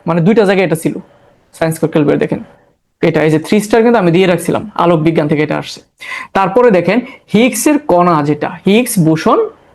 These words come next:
কণা, ওকে, তো হিগস বোসন কণা যেটা আপনারা দেখবেন, এটা কোথায় থেকে দেখবেন আপনারা? এটা পাবেন হলো আপনার ইয়েতে,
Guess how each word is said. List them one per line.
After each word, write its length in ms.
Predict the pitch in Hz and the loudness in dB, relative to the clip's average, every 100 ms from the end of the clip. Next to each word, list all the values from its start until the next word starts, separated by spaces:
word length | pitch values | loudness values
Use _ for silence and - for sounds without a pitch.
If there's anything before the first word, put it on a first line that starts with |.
| - | -2
কণা, 200 | 165 135 - _ - - - | -2 -2 -8 _ -20 -12 -4
ওকে, 200 | 214 294 180 - - | 0 0 -2 -6 -6
তো 60 | - 170 | 0 4
হিগস 220 | 247 302 302 | 4 2 2
বোসন 240 | 254 269 254 | 2 2 2
কণা 200 | 233 165 175 190 | 2 2 2 2
যেটা 160 | 170 160 | 0 0
আপনারা 220 | 156 160 147 | -2 -2 0
দেখবেন, 280 | 156 147 175 381 - - | -2 0 -2 -4 -8 -4
এটা 120 | 170 | -2
কোথায় 200 | 180 180 185 | 0 0 2
থেকে 140 | 180 170 | 0 0
দেখবেন 220 | 151 156 156 | 0 -2 0
আপনারা? 280 | 160 156 - - _ _ - - - - 175 | 0 0 -2 -4 _ _ -20 -20 -16 -4 -2
এটা 120 | 180 180 | 0 0
পাবেন 260 | 165 156 190 185 | 0 2 2 2
হলো 240 | 214 180 156 156 170 233 339 _ _ _ _ _ _ _ _ _ _ - 175 160 | 2 4 4 4 2 2 -2 _ _ _ _ _ _ _ _ _ _ -8 -4 -4
আপনার 260 | 156 156 147 | -2 0 2
ইয়েতে, 280 | 160 160 | 2 0